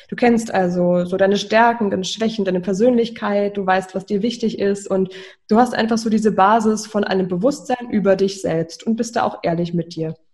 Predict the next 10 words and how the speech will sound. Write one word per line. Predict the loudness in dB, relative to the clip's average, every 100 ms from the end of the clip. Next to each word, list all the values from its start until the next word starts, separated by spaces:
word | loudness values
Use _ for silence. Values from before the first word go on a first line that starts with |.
| _ _
Und | 0
Selbstvertrauen | 4 4 2 -10 -10 -10 -6 -2 -2 -4 -6
ist, | -8 -10 -4
finde | -2 -2
ich, | -2 -8 -4
nochmal | -6 -4 -2 0
eine | 0 -2
etwas | -4 -8 -6
andere | -4 -2 -2
Ebene. | -2 0 0 0 0 -2